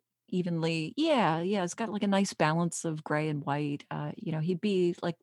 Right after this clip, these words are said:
one of the first cats that y-, you would, your eye would be drawn to because of his pleasing balance of color. Uh, that's why he was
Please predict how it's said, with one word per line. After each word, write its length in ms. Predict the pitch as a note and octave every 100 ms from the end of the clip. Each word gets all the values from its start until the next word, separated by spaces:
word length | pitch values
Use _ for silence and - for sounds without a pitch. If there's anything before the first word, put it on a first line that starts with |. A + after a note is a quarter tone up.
| _ _ -
one 220 | E3 F3
of 60 | D#3+
the 60 |
first 280 | D#3 D#3+ -
cats 300 | - E3+ -
that 160 | E3 - _ _ _ - - -
y-, 80 | -
you 120 | F3
would, 180 | E3 D3+ -
your 200 | D3+ -
eye 160 | D#3+ F#3
would 220 | D#3 C#3
be 100 | C#3
drawn 300 | D3+ D3 D3
to 280 | - - - _ _ _ _ _ _ -
because 300 | - C3 C#3
of 80 | D3+
his 240 | C#3 - _
pleasing 800 | - E3+ D#3 C#3 C#3+ C#3 C3 C3
balance 400 | B2+ C#3 B2+ -
of 100 | -
color. 380 | - - - - _ _ _ _ _ - - - - - -
Uh, 180 | - D#2
that's 180 | - -
why 180 | - G2
he 160 | D3
was 300 | - - -